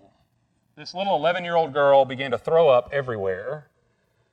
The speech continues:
And so she's not only terrified, but now she's sick, and she's got no family there to comfort her. Well, in rushes this man, this stranger, who joins Dottie and her sister in the aisle and picks Dottie up and puts her on his lap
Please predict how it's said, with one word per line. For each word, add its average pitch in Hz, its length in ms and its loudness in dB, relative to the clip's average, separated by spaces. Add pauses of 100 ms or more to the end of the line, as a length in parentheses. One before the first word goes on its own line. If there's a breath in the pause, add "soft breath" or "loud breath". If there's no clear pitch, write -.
(720)
And 160 180 -2
so 185 160 2
she's 190 220 -4
not 208 180 4
only 190 200 -2
terrified, 175 600 2
but 147 120 -2
now 175 200 -2
she's 156 300 -6
sick, 170 300 -4
and 139 120 -10
she's 151 160 -6
got 151 180 -2
no 160 140 0
family - 380 -6
there 160 180 0
to - 80 -4
comfort 339 420 -6
her. 117 260 -6 (260 soft breath)
Well, 175 200 4
in 262 340 0
rushes 247 460 -2
this 311 200 -6
man, 180 480 -6
this 147 160 -12
stranger, - 600 -2 (1160)
who 185 120 -10
joins 208 380 0
Dottie 214 320 2
and 220 80 -4
her 220 80 -6
sister 196 380 -8
in 180 220 -8
the 233 100 -2
aisle 170 560 -2 (640)
and 165 200 -8
picks 226 260 0
Dottie 214 380 6
up 202 160 4
and 156 160 -8
puts 220 280 0
her 208 180 2
on 185 220 -4
his 170 180 -4
lap 135 480 -2